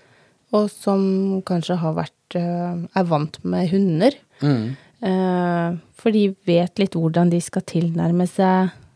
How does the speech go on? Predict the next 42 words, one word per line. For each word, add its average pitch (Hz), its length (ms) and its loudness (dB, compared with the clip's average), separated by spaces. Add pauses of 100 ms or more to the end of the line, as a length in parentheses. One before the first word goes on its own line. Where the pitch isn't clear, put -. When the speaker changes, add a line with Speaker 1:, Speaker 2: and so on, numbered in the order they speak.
(300)
Speaker 1:
en 202 100 2
liten 185 460 0
eller 185 160 2
stor 190 220 0
krabat 214 500 2
da. 175 120 4 (840)
Ehm, 185 800 2 (500)
og 196 160 4 (460)
starte 175 720 0
der, 214 260 2 (340)
eh, 202 140 2
for 202 200 2
at 196 140 2
valpen 170 320 0
skal 190 200 -2
bli 202 100 0
trygg. 226 340 4
Jeg 214 180 4
har 190 140 4
jo, 190 320 2 (600)
<laughs> - 20 -
eller 190 300 6
vi 175 240 0
har 185 200 2
jo 175 80 4
vært 170 200 2
borti, 170 500 2 (600)
eh, 175 320 0
selv 196 340 -2 (180)
to 196 200 2
hunder 180 300 0
som 180 440 -2
ikke - 320 -6
er 170 40 -2
vant 175 240 -4
med 185 120 -2
barn, 196 240 0
som 196 160 -4
fikk 180 260 -6
en 185 140 0
Speaker 2:
Mm. 156 40 2
Speaker 1:
ganske 180 680 -2